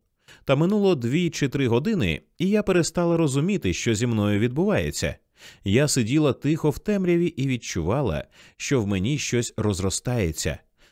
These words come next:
Здавалось, ніби воно щораз більшає і більшає, настільки, що от-от лусне, як горщик, в якому посадили молоде деревце.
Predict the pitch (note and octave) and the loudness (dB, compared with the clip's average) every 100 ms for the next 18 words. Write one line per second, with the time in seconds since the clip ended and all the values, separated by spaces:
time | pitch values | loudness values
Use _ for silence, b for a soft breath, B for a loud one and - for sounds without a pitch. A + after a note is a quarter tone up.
0 | b E2 D#2+ F2 A2 G#2+ - A2 G#2+ F#2 | b -4 0 2 2 2 0 0 2 2
1 | F2 G#2+ B2+ - - F2 F2+ B2 - D#2 | 2 2 0 -2 -2 0 0 0 -2 -4
2 | G2+ A#2 - C#3+ C3 - G#2 F2 G3 E3+ | -2 -2 -2 -2 -2 -2 -4 -2 -4 -2
3 | - D2+ - - B B B F2 E2+ - | -2 -2 -4 -12 B B B -2 -2 -2
4 | F#3 F#3 - D#2+ A2 A#2 C#3 D3 B2+ A3+ | -2 0 -2 0 2 2 2 0 0 0
5 | - G2 E2 A2 A#2 G3+ F#3 - F#2 - | 0 0 2 2 2 2 2 0 -4 -4
6 | - B B E2 F#2 E2 D#3+ F3 D#3 A#2 | -12 B B 0 0 2 0 0 -2 -2
7 | E2 D#2+ D#3 D3+ G2+ F2 D#2+ G2+ G3 C#3+ | -2 0 0 0 0 0 0 0 2 0
8 | F2 - D2+ | -2 -4 -6